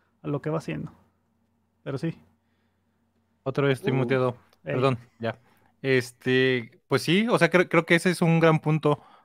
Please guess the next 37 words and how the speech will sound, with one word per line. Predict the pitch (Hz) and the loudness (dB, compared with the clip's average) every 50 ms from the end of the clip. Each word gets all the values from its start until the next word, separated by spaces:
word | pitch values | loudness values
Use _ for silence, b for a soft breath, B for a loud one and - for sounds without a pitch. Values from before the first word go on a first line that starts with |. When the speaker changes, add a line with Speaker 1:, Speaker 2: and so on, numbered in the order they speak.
| b _ | b _
Speaker 2:
que | - 123 120 117 117 117 117 120 - 113 123 120 | 0 2 2 4 4 2 2 0 -2 -4 -8 -12
te, | - 131 120 | -12 -12 -10
te, | - - 147 | -6 -4 -4
es, | 143 - | -4 -4
eso | - 151 | -4 -6
es | - | -2
lo | - 165 | -2 -2
que | - - | -2 0
te | - 135 | 0 2
va | 139 | 2
a | |
distinguir | 151 - - 131 131 131 127 135 135 | 2 2 0 -2 -2 -2 -2 -2 0
de, | 131 139 139 135 131 113 | 2 2 2 2 2 0
del | 120 120 113 113 110 110 113 110 | 0 0 0 0 0 0 0 0
amateur, | 110 110 117 113 - - 131 139 131 | 0 2 2 0 0 0 0 0 2
¿no? | 127 127 139 160 165 127 | 2 0 2 2 2 2
O | 131 120 117 117 113 113 113 113 110 | 4 4 4 4 2 2 0 0 0
lo | 110 - | -2 -4
que | - | -4
te | 117 120 | -2 -2
va | 131 | -2
a | 131 | -2
distinguir | 135 135 - 139 131 123 131 | -4 -6 -6 -4 -4 -4 -2
solamente | - 156 147 139 139 147 143 139 - 143 | 0 0 2 2 2 2 0 0 -2 -2
será | - 151 135 143 147 151 | 0 2 4 4 4 4
alguien | 156 151 147 147 | 2 2 -2 0
que | 139 131 | 0 0
está | 123 - 139 | 0 0 -2
empezando | 135 - 139 127 - 135 139 147 139 131 | -4 -4 -4 -2 0 0 0 0 -2 -4
por | - 135 120 | -2 -2 0
ahí, | 120 139 180 - b b b b b b | 0 -2 -4 -6 b b b b b b
tener | - 123 127 135 131 | 0 2 2 2 0
sistemas | - - - - 139 139 139 131 | -2 -6 -6 -2 0 2 2 2
bien | 127 127 127 | 2 0 0
establecidos, | 120 - 135 123 120 113 - 127 117 123 123 | 0 0 0 0 0 0 0 -2 -2 -2 -4
buen | 127 127 127 139 | -2 -4 -4 -4
punto. | - - 131 120 127 117 117 | -4 -4 -6 -4 -4 -6 -6